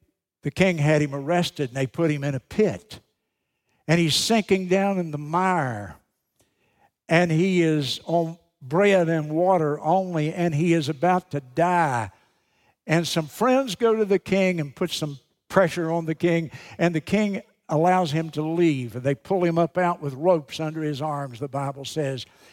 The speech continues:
He's thirty or forty feet down in this big pit.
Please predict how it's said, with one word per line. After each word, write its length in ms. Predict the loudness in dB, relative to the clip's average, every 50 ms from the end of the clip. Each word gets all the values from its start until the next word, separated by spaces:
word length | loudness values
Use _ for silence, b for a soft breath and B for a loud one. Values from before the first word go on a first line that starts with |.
| b
He's 180 | b -2 -2 -2
thirty 400 | -6 -2 2 2 4 4 4 0
or 60 | -2
forty 380 | -2 -2 -2 -2 0 0 0 0
feet 360 | 0 0 0 0 -2 -2 -2
down 300 | 0 0 2 2 0 0
in 160 | -2 -2 0
this 200 | 0 0 0 0
big 420 | -2 -2 -2 -2 -2 -4 -8 _
pit. 480 | -4 -2 -2 -2 -4 -6 _ -16 -20 -20